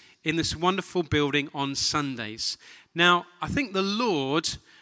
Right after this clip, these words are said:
thought we were paying too much at the high school. Uh, we were paying thirty pound a week for using the high school when, when some churches are paying hundreds of pounds.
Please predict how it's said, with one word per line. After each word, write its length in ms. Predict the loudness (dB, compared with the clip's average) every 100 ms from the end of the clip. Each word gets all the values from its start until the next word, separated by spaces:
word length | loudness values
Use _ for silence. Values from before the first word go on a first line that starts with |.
| -10
thought 280 | 0 2 4
we 120 | 4
were 120 | 4
paying 400 | 2 2 2 2
too 220 | 0 0
much 280 | 2 0 0
at 60 | -6
the 80 | 0
high 220 | 2 4
school. 420 | 2 0 -2 -2 -8 _ _ _ -20 -20 -20 -14 -2
Uh, 240 | 2 2 2
we 140 | 4
were 80 | 4
paying 340 | 4 2 2
thirty 540 | 0 2 4 4 2 -2
pound 380 | 2 2 4 0
a 40 |
week 580 | 2 2 0 -4 -8 -8 -12 _ _ -20 -20 -2
for 120 | 0
using 480 | 2 4 4 4 2
the 80 | 2
high 180 | 4
school 440 | 6 6 8 6 6 -4 -20 -20 -14 -2
when, 320 | -2 -2 -4
when 200 | -4 -4
some 220 | 0 -2
churches 400 | 2 2 2 -2
are 40 | -2
paying 260 | 0 0
hundreds 320 | 2 2 0
of 80 | -2
pounds. 580 | -2 0 0 -2 -4 -6